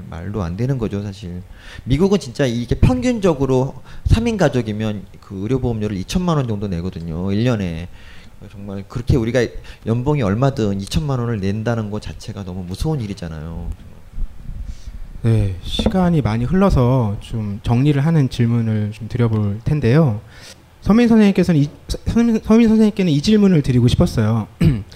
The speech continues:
Speaker 2: 어느 시점부터 이제 마테우스보다 서민이 유명해졌잖아요.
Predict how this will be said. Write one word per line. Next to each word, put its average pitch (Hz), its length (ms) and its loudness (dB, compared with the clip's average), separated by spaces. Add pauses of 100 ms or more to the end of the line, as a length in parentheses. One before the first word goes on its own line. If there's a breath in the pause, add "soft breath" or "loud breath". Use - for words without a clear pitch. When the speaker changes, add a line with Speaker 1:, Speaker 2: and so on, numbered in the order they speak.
(320 loud breath)
Speaker 2:
어느 151 220 4
시점부터 156 840 2 (420 soft breath)
이제 120 160 0
마테우스보다 143 1400 2
서민이 185 600 4
유명해졌잖아요. 101 920 0